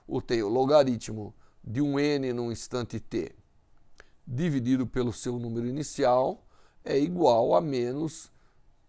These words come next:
isso aqui, né? Porque eu integrei o tempo de zero até um tempo t.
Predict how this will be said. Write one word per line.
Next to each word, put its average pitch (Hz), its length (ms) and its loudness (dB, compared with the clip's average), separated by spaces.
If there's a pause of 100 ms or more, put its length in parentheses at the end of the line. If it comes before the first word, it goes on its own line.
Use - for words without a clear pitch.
(200)
isso - 200 -10
aqui, - 300 -12
né? 139 220 -8
Porque - 160 -16
eu - 60 -10
integrei 110 520 -4
o 127 60 -2
tempo 123 560 -8 (300)
de 127 120 -6
zero 113 460 2
até 110 200 -2
um 113 120 -6
tempo - 360 -8
t. - 280 -6